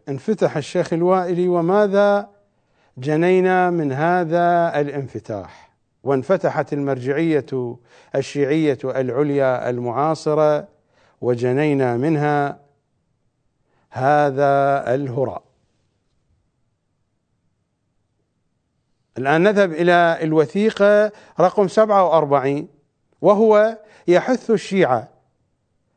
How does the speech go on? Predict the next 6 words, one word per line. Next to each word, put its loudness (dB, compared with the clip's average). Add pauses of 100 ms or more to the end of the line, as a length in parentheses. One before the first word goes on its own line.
على 2 (840)
قراءة 4
كتاب، 0 (480)
على 2
قراءة 2
بحث -2